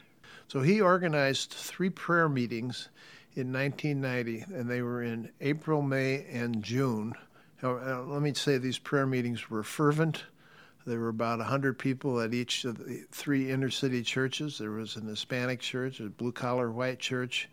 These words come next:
and, uh, people didn't understand zoning, and a lot of them didn't understand English, but they knew God. <laughs> And they were crying out to God, and they, they, they knew that they wanted their churches to grow, and they wanted the gospel to spread,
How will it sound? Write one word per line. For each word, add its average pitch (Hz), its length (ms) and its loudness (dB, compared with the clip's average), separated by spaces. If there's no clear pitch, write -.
and, 104 400 -8
uh, 104 260 -8
people 143 260 4
didn't 127 280 2
understand 123 640 2
zoning, 139 420 2
and 120 60 2
a 117 40 0
lot 123 120 4
of 131 40 4
them 127 140 4
didn't 127 180 2
understand 120 560 0
English, 131 340 -2
but 110 140 -6
they 113 120 -2
knew 127 220 0
God. 131 680 0
<laughs> - 60 -20
And 160 160 10
they 156 120 6
were 113 300 -2
crying 160 500 6
out 160 220 6
to 147 80 2
God, 147 320 6
and 131 180 6
they, 127 120 4
they, 143 320 2
they 143 360 2
knew 202 280 4
that 131 160 -2
they 143 100 2
wanted 143 340 2
their 131 120 0
churches 143 460 -4
to - 120 -8
grow, 160 380 -2
and 117 80 -4
they 123 80 0
wanted 127 260 -2
the 120 80 -4
gospel 131 480 -4
to 113 140 -10
spread, 175 540 -2